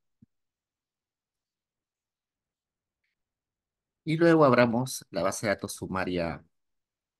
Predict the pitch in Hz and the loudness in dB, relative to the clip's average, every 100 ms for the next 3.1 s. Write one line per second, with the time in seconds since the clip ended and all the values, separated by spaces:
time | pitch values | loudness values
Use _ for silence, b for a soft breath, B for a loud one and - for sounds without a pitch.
0 | _ _ _ _ _ _ _ _ _ _ | _ _ _ _ _ _ _ _ _ _
1 | _ _ - 98 - 104 95 98 98 101 | _ _ -10 -8 -8 -8 -4 -4 -6 -6
2 | 95 92 87 _ 90 85 82 95 - - | -4 -4 -10 _ -10 -10 -4 -6 -6 -12